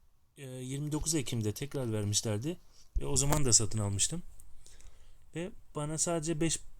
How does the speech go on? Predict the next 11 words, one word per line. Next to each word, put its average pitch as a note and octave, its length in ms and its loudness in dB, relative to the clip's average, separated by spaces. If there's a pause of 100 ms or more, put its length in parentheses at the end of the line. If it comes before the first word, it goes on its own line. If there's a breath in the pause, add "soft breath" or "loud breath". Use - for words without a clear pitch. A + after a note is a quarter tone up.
(140)
tane C#3 220 -2
mega C3 280 -2
paket B2 360 -6
verdiler. G2+ 440 -2 (680)
Bu C#3+ 80 -10
tekliften C3+ 600 -8 (360)
sadece C#3+ 380 -6
beş C#3 200 -2
mega B2+ 220 -4
paket A#2 420 -6 (420 soft breath)
çıktı. - 360 -8